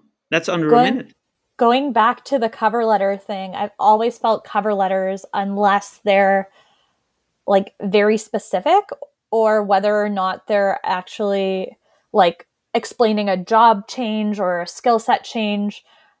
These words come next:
Speaker 2: they often hurt you more than they help you, I find, with cover letters. So I'm pleasantly pleased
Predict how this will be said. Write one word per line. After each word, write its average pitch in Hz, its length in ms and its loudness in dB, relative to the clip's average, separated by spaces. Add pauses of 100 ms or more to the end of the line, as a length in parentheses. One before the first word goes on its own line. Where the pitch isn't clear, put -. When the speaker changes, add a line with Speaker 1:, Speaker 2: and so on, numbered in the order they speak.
(160)
Speaker 2:
they 233 100 2
often 226 320 4
hurt 220 340 -2
you 247 220 -2
more 220 220 0
than 208 160 -4
they 196 120 -2
help 196 360 -6
you, 359 400 -6
I 269 140 -2
find, 285 320 -2
with 294 200 -4
cover 285 240 0
letters. 311 420 -4
So 226 220 2 (220)
I'm 220 240 -2 (320)
pleasantly 247 760 2 (100)
pleased - 460 0